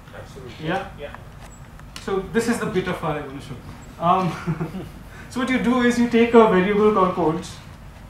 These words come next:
Speaker 2: you read the table that I just showed, code.txt, right? Um, uh, don't even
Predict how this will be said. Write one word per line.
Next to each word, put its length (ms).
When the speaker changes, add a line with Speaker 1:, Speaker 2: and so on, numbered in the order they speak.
Speaker 2:
you 120
read 220
the 100
table 340
that 180
I 80
just 260
showed, 240
code.txt, 800
right? 240
Um, 520
uh, 300
don't 240
even 320